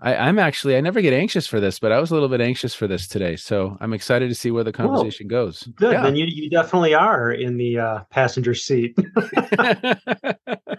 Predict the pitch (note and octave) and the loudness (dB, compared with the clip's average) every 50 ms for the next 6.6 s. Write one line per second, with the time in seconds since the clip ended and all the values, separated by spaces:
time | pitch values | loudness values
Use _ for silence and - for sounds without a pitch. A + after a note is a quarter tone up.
0 | - - - - _ - - - - _ - - - _ _ - _ F#3+ G#3 B3 | -12 -14 -16 -16 _ -14 -14 -14 -12 _ -16 -16 -16 _ _ -8 _ 2 2 4
1 | C4 A3+ D3 - - G3 F3+ F3 - - E3 E3+ F3+ - - - - - G3 F#3+ | 4 2 0 2 0 4 4 6 4 6 4 4 2 0 -4 -8 -2 0 0 0
2 | F3 - - - E3 D#3+ F#3 F3+ - F#3+ F3 F3 - - D#3 E3+ F#3 - - - | 0 -2 -2 -2 0 0 0 0 0 -4 -4 -4 0 2 2 2 2 0 0 0
3 | F#3 C#3+ B2+ G2 - B2 - D3 C#3+ C#3+ C#3 B2 A2+ - - _ - D3+ G3+ A3+ | 0 0 -2 -6 -8 -6 -2 2 2 2 2 2 -2 -8 -6 _ 0 0 0 2
4 | - D3 B2+ A#2+ B2+ B2+ B2 G#2+ G2+ E3+ F3 F3+ D#3+ C#3 - - - E3 E3 E3 | 2 4 4 4 2 2 0 0 2 2 2 2 0 -2 -6 -2 -2 -2 -2 -2
5 | - D3 C#3+ C3+ B2+ A#2+ A2+ - - _ _ _ _ _ _ _ _ _ - - | -2 -2 0 2 0 0 -2 -4 -12 _ _ _ _ _ _ _ _ _ -4 0
6 | C#3+ C3 C3+ C3+ C3 B2+ B2 A2 - - - - | 2 2 4 2 2 2 0 -2 -2 -6 -10 -14